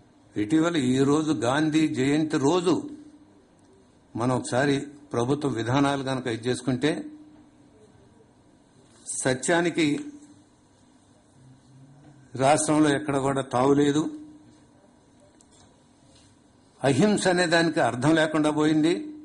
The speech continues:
ప్రజాస్వామ్యానికి ఎన్ని విధాలు తూట్లు పొడవాలో అన్ని విధాలు తూట్లు పొ-, పొడిచి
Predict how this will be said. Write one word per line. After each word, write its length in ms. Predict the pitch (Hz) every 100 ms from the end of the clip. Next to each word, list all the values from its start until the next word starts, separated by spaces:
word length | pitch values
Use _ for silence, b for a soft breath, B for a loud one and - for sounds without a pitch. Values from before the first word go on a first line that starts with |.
| - - _ _ _ _ _ _ _ _ _ _ _ _ _ _ _ _ _ _ _ _ _ -
ప్రజాస్వామ్యానికి 960 | 139 170 214 - 196 202 190 196 190 185
ఎన్ని 200 | 139 165
విధాలు 300 | 185 175 185
తూట్లు 300 | - 180 180
పొడవాలో 360 | 165 175 175 180
అన్ని 180 | 131 156
విధాలు 280 | 165 180
తూట్లు 300 | 156 170 160
పొ-, 340 | 156 160 156 156
పొడిచి 380 | - 156 156